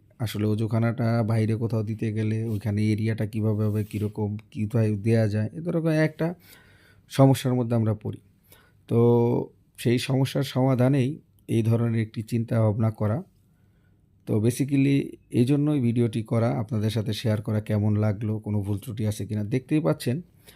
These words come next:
আমরা এখানে একটি বল বেসিং ইউজ করেছি, প্লাস মিরর, এটা তো থাকেই। তো আমরা পাশে একটি কনসেল স্টপ কক, যেটা শাওয়ার কনসেল স্টপ কক ইউজ করেছি। এটা ইউজ করার উদ্দেশ্য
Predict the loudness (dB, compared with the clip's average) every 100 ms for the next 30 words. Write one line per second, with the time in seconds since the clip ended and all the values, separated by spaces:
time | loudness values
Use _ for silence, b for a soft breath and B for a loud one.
0 | B -2 2 2 2 0 0 2 2 2
1 | 0 0 0 0 -2 -2 -2 -2 -6 -10
2 | -14 -20 -14 -4 -4 0 2 2 0 -4
3 | -6 -6 -2 -2 0 -2 -4 B B B
4 | B 0 2 4 2 0 0 0 -4 -4
5 | -4 -4 -4 0 0 0 0 0 0 -4
6 | -4 -4 -6 -6 _ _ -10 -6 -4 -2
7 | 2 2 2 -2 -4 -2 -4 -4 -6 -6
8 | -8 -4 -4 -4 -4 -4 -2 -4 -10 B
9 | B B -4 2 2 4 4 2 2 0
10 | 0 0 -2 -4